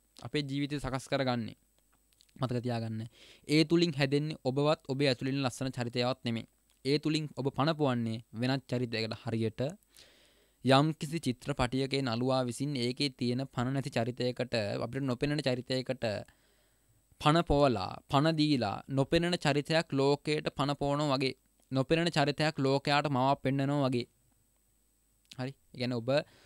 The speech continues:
ඔබ වෙන කෙනෙක්ගේ රෙසිපියක් බලලා කෑම එකක් උයනවා කියන්නේ ඒක ඔබේ රහක් නෙමෙයි. ඒක ඔබේ හැකියාවක් නෙමෙයි.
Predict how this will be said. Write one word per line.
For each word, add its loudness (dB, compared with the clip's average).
ඔබ -4
වෙන 0
කෙනෙක්ගේ -2
රෙසිපියක් -4
බලලා 0
කෑම -4
එකක් -6
උයනවා -2
කියන්නේ -4
ඒක -4
ඔබේ 0
රහක් -2
නෙමෙයි. -4
ඒක -4
ඔබේ 2
හැකියාවක් -2
නෙමෙයි. -8